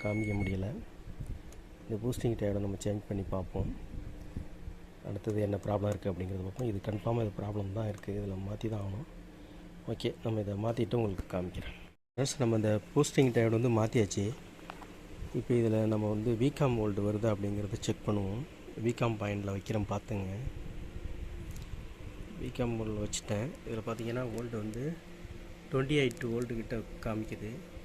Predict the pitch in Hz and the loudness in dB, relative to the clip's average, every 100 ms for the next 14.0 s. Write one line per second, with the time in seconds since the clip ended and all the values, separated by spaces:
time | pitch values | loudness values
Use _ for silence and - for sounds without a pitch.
0 | - - - - 113 120 107 110 104 104 | -8 -8 -10 -4 2 4 4 4 2 2
1 | 107 113 113 117 123 113 - 107 107 101 | 0 2 4 8 8 6 4 4 6 4
2 | - 117 208 - - - - - - 110 | 4 0 -2 -10 -14 -12 -12 -10 -4 0
3 | 110 107 104 101 98 - - - - 135 | 2 4 4 2 0 -4 -8 -8 2 4
4 | 131 127 107 107 123 147 - - - - | 8 6 6 2 4 2 0 -10 -8 0
5 | 120 139 110 110 107 - 101 107 101 95 | 4 6 6 6 4 4 2 2 0 2
6 | 92 101 101 135 139 95 - - 98 95 | 2 2 2 4 2 2 -2 -2 -2 -2
7 | 90 - - - - - - - - - | -4 -6 -10 -12 -12 -12 -12 -14 -14 -16
8 | - - - _ - - 123 117 117 139 | -16 -18 -20 _ -16 -6 0 2 2 0
9 | - 104 101 107 113 104 - - - - | 0 -2 0 2 2 2 -4 -8 -8 -8
10 | - - - - - - - 117 113 117 | -8 -6 -4 -4 -6 -10 -4 2 4 2
11 | 107 113 107 113 107 - 101 135 - - | 0 0 0 0 0 0 -2 -2 -6 -12
12 | - - - - 104 113 110 104 - 101 | -10 -8 -6 -4 0 2 2 2 0 -2
13 | - 101 101 101 107 98 95 90 98 104 | -4 -4 -2 -2 -2 -4 -6 -8 -6 -6